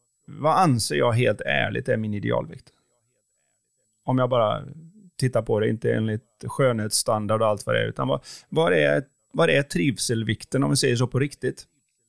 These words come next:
Den är för de allra flesta inte någon sorts bodybuilder som ska stå på scen där man har fått huden att smacka fast på musklerna och mus-, ra-, magmusklerna ska synas eller något photoshoot, utan det är någonstans i varje fall, man har en,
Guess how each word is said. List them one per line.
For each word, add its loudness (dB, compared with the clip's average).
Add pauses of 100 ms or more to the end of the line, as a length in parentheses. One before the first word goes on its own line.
(580)
Den 2
är 2
för 0
de 4
allra 4
flesta -2
inte -2
någon 2
sorts 0
bodybuilder 0
som -2
ska -4
stå 0
på -6
scen 0
där 0
man -2
har -4
fått -8 (380)
huden -2
att -2
smacka 0
fast -2
på -6
musklerna 0
och 0
mus-, -2
ra-, -2 (320)
magmusklerna -2
ska -6
synas -2
eller -4
något -8
photoshoot, -4
utan -2 (380)
det 0
är 2
någonstans 2
i -2
varje 0
fall, -2
man 0
har 2
en, -2